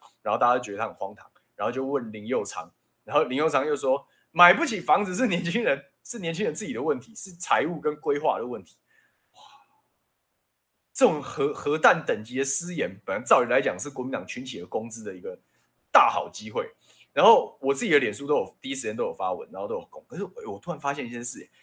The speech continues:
这只要写赖清德的，那触及率不知道为什么就特别低耶。可能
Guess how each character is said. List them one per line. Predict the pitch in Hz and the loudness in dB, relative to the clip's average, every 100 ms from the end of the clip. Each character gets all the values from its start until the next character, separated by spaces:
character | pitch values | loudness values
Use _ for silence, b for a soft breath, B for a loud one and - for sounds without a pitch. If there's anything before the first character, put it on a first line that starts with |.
| b b | b b
这 | - 160 | -16 -6
只 | - | -4
要 | 120 180 180 | 0 -2 -4
写 | - - - 90 | -8 -6 -6 -8
赖 | 151 165 | -4 -4
清 | 143 151 156 | -4 -8 -8
德 | 95 | -8
的， | 95 | -6
那 | 131 160 | -6 -4
触 | - 170 | -2 -2
及 | 123 | -4
率 | 139 | -6
不 | |
知 | 139 - | -6 -4
道 | 160 | -2
为 | 165 | -2
什 | |
么 | 101 | -6
就 | 123 | -8
特 | 151 151 | -2 0
别 | 110 - - | 0 -6 -12
低 | 120 | -4
耶。 | 120 90 - _ _ _ - _ _ _ _ _ _ _ _ _ _ _ _ - | 0 0 -4 _ _ _ -20 _ _ _ _ _ _ _ _ _ _ _ _ -2
可 | - | 8
能 | 175 170 | 8 8